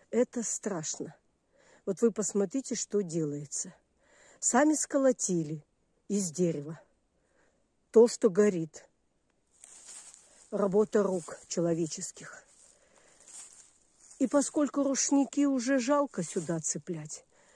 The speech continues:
то здесь или и тюль, синтетические ткани, и <clears throat> ритуальные старые, э, нарисованные.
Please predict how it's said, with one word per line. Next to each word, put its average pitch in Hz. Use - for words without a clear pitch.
то 220
здесь 196
или 185
и 254
тюль, 302
синтетические 208
ткани, 240
и 233
<clears throat> -
ритуальные 220
старые, 196
э, 220
нарисованные. 220